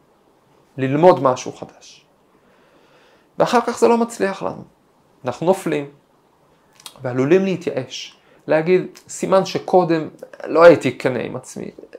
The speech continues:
שיקרתי לעצמי, זה לא היה באמת." לנסות שוב, על מי אני מנסה לעבוד? כדי לראות איך דווקא מהאמת המדעית אפשר לקחת השראה,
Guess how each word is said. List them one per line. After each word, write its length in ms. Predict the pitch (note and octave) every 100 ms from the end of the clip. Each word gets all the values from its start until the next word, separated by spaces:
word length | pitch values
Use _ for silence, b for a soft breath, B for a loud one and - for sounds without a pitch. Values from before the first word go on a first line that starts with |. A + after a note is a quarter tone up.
| - - - - -
שיקרתי 600 | - A#3+ A3+ A#3+ G#3+ F#3
לעצמי, 360 | B2 A2+ - - - _
זה 120 | -
לא 120 | F#3
היה 160 | F#3 F3+
באמת." 460 | D3 D3+ D#3+ D3+ b b b -
לנסות 460 | B2 B2+ - F#3
שוב, 380 | - G#3+ G3+ D3 - _ _ _ _ _
על 120 | E3+
מי 180 | F#3 G3+
אני 100 | E3
מנסה 360 | B2+ A#2+ - -
לעבוד? 440 | - - - - - _ _ _ _ _ _ _ _ b b b b b b b -
כדי 220 | C3+ C3+
לראות 380 | C#3+ D3 G3+ F#3+
איך 160 | -
דווקא 460 | C3+ F3+ G3+ - F#3+
מהאמת 520 | E3 D3 C#3+ F3+ G3
המדעית 520 | F#3+ D#3 C3 - F3
אפשר 220 | - -
לקחת 340 | D3 C#3+ D3 D3+
השראה, 460 | C3 - B2+ D3+